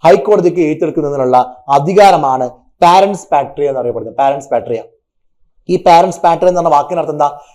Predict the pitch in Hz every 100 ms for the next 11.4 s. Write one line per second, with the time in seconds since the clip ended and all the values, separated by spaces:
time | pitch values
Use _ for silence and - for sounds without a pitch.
0 | 170 175 165 175 185 190 175 175 180 160
1 | 165 202 175 160 170 - - 151 170 175
2 | 196 165 190 160 151 165 185 151 151 -
3 | - - 147 170 165 170 175 226 208 170
4 | 170 165 156 156 147 160 139 147 147 _
5 | 139 151 180 180 156 180 185 185 165 160
6 | 185 190 156 151 139 151 165 139 190 196
7 | _ _ _ 185 202 214 - 151 175 220
8 | - 185 196 156 160 - 139 139 143 -
9 | - _ - 180 175 190 - 427 156 185
10 | 190 170 147 147 131 151 185 _ _ 151
11 | 147 156 233 269